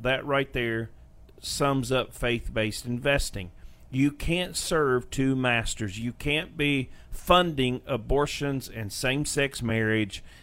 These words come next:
and the L G B T community. You can't be funding pornography and then turning around and going to church on Sunday morning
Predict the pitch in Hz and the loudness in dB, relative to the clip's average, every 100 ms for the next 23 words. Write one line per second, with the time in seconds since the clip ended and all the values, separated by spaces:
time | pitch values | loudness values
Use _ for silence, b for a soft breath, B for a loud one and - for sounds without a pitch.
0 | b - 135 131 123 113 117 131 147 139 | b -2 2 2 2 0 2 4 4 2
1 | 143 143 139 - 143 139 143 131 107 104 | 0 0 0 2 0 2 0 2 2 2
2 | 107 - 110 107 b b b 113 131 - | 0 -2 -2 -2 b b b -4 -2 -2
3 | 175 190 214 170 143 131 - 139 139 151 | -2 -2 -2 0 0 0 0 0 2 -2
4 | 151 156 135 110 107 107 113 - 113 117 | 4 4 6 4 2 2 -2 0 0 0
5 | - b b b 139 139 160 175 170 165 | -4 b b b 0 2 2 0 2 2
6 | 175 165 151 143 165 170 123 123 123 - | 2 2 4 4 6 6 4 2 -2 -12
7 | - 143 131 127 110 143 165 156 127 - | -10 -2 0 0 0 2 2 0 -4 0
8 | 165 190 - 117 104 - 113 113 107 110 | 2 2 2 -2 -2 -2 0 0 0 2
9 | 110 120 127 | 2 0 -2